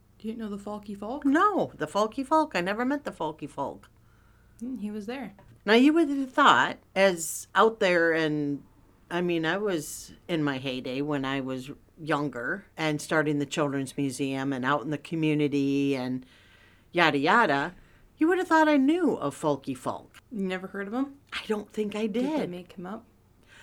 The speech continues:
Speaker 2: You know what? I'm wondering if I knew him, but I don't know that I know him. You know what I mean? Lived until nineteen ninety-nine. That's a hell of a long time. If he was ten in nineteen nineteen?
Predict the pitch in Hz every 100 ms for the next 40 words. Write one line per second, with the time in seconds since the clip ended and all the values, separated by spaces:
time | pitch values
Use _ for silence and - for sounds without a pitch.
0 | - _ - 220 262 - 214 202 196 240
1 | 294 247 - 185 180 226 269 226 196 -
2 | 175 170 - 160 160 175 254 220 165 139
3 | 160 - 165 143 143 143 143 147 143 175
4 | 170 123 117 113 104 104 - 101 110 -
5 | - - - - - - - 143 135 151
6 | 196 226 254 254 - - 220 294 285 214
7 | 202 208 202 196 196 220 196 185 165 185
8 | 226 127 - 247 - 147 127 175 240 262
9 | 269 269 262 285 285 202 151 220 196 -
10 | 247 240 208 190 214 - 220 214 202 190
11 | 185 _ _ _ _ _ _ _ 156 185
12 | 226 294 359